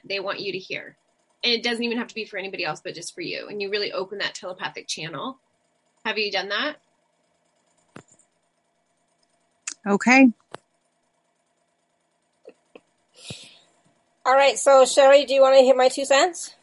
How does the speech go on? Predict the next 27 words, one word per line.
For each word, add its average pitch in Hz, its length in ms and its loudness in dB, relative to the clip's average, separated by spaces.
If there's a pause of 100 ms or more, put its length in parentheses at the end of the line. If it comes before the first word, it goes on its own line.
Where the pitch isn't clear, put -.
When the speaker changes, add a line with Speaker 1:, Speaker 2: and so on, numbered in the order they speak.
Speaker 2:
I 277 180 4
do. 269 480 2
<laughs> - 60 -10 (1300)
Speaker 3:
<laughs> - 800 -14
And 269 260 0
I 233 160 4
already 247 220 6
know 247 140 4
you're 240 160 4
like, 220 220 2
"Oh, 220 140 -2
God, 202 360 0 (180)
I 202 80 -2
don't 214 120 2
know 214 60 0
what 214 120 4
she's - 120 -8
gonna 220 180 -2
say, 233 140 0
but 226 80 0
I 208 80 0
know 220 100 0
it's 226 80 -2
not 220 120 0
gonna 202 120 -6
be 202 100 -4
good." 196 260 4